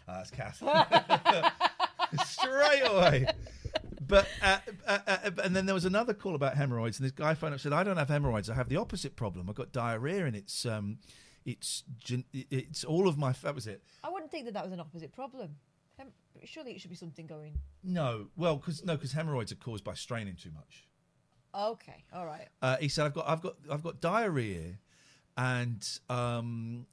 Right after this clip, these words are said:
Speaker 1: my, my parents had it, and I've kind of inherited it off them." And he went, "Well, you've, you've what? Are you saying that, that, that, that somehow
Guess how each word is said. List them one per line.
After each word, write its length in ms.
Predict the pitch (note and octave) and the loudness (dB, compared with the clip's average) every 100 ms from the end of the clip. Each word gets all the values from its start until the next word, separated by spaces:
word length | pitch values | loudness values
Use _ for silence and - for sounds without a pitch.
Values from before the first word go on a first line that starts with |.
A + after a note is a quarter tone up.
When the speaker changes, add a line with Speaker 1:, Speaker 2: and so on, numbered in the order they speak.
| - | -8
Speaker 1:
my, 140 | B2+ A2 | -6 -6
my 200 | C3 B2+ | -4 -4
parents 760 | A#2+ D3+ E3+ G3+ C#3 G2+ - - A2+ | -2 0 2 2 0 -4 -8 -8 -8
had 140 | G#2+ | -8
it, 80 | F#2 | -8
and 80 | G#2 | -8
I've 140 | A#2+ - | -10 -6
kind 220 | C#3 C3+ | -4 -4
of 100 | A2+ | -4
inherited 540 | A2+ A#2+ C3+ B2 G2+ | -6 -4 -2 -4 -6
it 100 | A2+ | -6
off 160 | A2 - | -8 -4
them." 200 | C3+ A2+ | -4 -4
And 60 | G#2+ | -6
he 40 | |
went, 140 | A#2+ | -10
"Well, 120 | E3 F#4+ | -12 -16
you've, 100 | F#4 _ - | -20 _ -18
you've 160 | E4 - | -18 -12
what? 240 | - - - - _ _ _ _ - | -10 -12 -16 -20 _ _ _ _ -14
Are 40 | |
you 100 | A#3+ | -8
saying 400 | - C#4+ C#4+ A#3 | -6 -4 -6 -4
that, 180 | G#3+ A#3 - | -4 -4 -6
that, 240 | F#3 F3+ - _ _ - | -4 -4 -8 _ _ -10
that, 240 | D#3+ - | -10 -8
that 200 | D#3 E3 | -12 -10
somehow 580 | - F3 E3+ D#3 D3 | -8 -6 -2 -2 -2